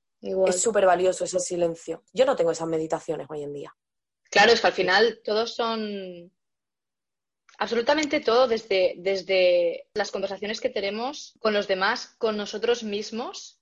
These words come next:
Speaker 1: la música, los libros que leemos, las cosas que escribimos, todo esto forma parte de, del mejunje que tenemos todos en la cabeza, ¿no? Y cuando te quitan todo
Speaker 2: Claro.
Speaker 1: esto, todo, todos estos inputs, te queda el residuo, ¿no? Entonces empiezas el Vipassana con los residuos mentales,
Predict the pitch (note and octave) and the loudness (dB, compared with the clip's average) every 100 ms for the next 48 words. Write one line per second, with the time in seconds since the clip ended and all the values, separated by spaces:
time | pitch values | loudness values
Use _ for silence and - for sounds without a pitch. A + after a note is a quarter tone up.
0 | - G3+ G3+ A3 A#3 C4 B3 A#3+ A#3 A#3+ | -4 -2 -2 -4 -4 -6 -2 0 0 -4
1 | _ - A3 G#3 G3+ G#3+ G#3+ A#3 B3 G#3+ | _ -8 -2 -2 -2 0 0 -2 -4 -4
2 | G3+ G#3 G#3 G3 G#3+ A3+ - - G3 G#3 | -4 -4 -6 -8 -8 -12 -12 -6 -6 -4
3 | A3 - A#3+ B3 A#3+ - G#4 _ - A3 | -8 -4 -2 -2 -4 -10 -14 _ -14 -10
4 | A3+ A3+ G#3 G#3+ B3+ B3+ G3 F#3+ F#3 F#3 | -10 -8 -8 -6 -6 -8 -6 -4 -2 -2
5 | F3+ - - G3 A3 A3 A3 C4+ C#4+ F4 | -4 -10 -20 -4 -2 0 0 2 0 0
6 | C#4+ C4 A3+ A#3+ C4 A#3 B3 C4+ G3 F3 | 0 0 0 -4 -6 -6 -6 -6 -8 -6
7 | F3+ A#3 F3+ F3 A3+ _ _ - A3 A3 | -6 -8 -10 -14 -16 _ _ -10 -8 -6
8 | A3 G#3+ G3+ - - F4+ - F#3 F#3 - | -4 -4 -6 -8 -8 -6 4 6 6 0
9 | - G#4+ A#3 B3 B3 - A#3 A#3 B3 C4+ | -12 -8 -6 -4 -4 -6 -4 -4 -6 -10
10 | B3+ A#3+ A#3 B3+ B3+ A#3+ D#4+ - - G#3+ | -10 -12 -12 -12 -12 -10 -10 -12 -10 -6
11 | - A#3+ B3 G3 F#3+ F#3+ - C4 B3+ C4 | -2 0 0 -2 -2 -4 -4 -2 6 8
12 | C4 C4 D4+ G#4 _ - G#3 A3 A3 - | 8 6 2 -8 _ -14 -10 -8 -8 -10
13 | G3 F#3+ A3+ A3+ A3 A3 G#3+ A3 B3 C4+ | -8 -8 -6 -6 -6 -6 -8 -10 -8 -8
14 | G#3+ F#3+ F#3+ F#3+ G3 F#3 - G#3+ A3+ A3+ | -10 -14 -8 -4 -2 -4 -6 -6 -6 -8
15 | G#3 G3+ G#3+ G#3+ E4+ | -10 -6 -6 -6 -10